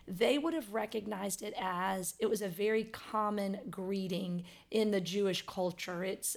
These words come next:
um, also kinda like this idea of shalom, that peace that we're hearing, and we're gonna get into what that means a little bit more, but he's giving them a farewell, like a goodbye,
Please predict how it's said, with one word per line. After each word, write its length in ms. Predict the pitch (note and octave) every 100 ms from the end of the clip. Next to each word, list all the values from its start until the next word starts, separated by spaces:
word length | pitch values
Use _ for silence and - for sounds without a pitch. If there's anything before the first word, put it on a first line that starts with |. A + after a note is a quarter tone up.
| -
um, 320 | F#3+ F#3 F#3+
also 400 | G#3 G#3 G#3 F#3+
kinda 260 | F#3+ G#3 F#3
like 160 | F3+
this 140 | F3 G3+
idea 260 | F3+ F#3+ F#3
of 60 |
shalom, 720 | - G#3+ G3 F#3+ F3+ E3+ E3+ E3+
that 280 | F3+ -
peace 420 | - C4 A3+ G3+ -
that 140 | G#3+
we're 120 | G3 F#3+
hearing, 480 | - G#3 F#3 F3+
and 80 | F3+
we're 100 | F#3+
gonna 160 | G#3 G3+
get 160 | G3
into 200 | G3 F#3+
what 180 | F#3 F#3
that 180 | G3+ -
means 240 | G3 G3
a 80 | F#3+
little 160 | F#3+ F3+
bit 140 | F#3
more, 200 | F#3+ F#3
but 240 | E3+ G3 - - - - - -
he's 320 | - C#4+ C#4+ A3+
giving 420 | A#3+ A#3+ A#3 G#3+
them 240 | G3 F#3+
a 120 | G3 F3+
farewell, 880 | - G3 G3 F#3+ F3 F#3 F#3 - D4
like 240 | F3+ F3
a 60 | F#3
goodbye, 640 | D#3 F#3+ E3+ F3+ F3+ G3+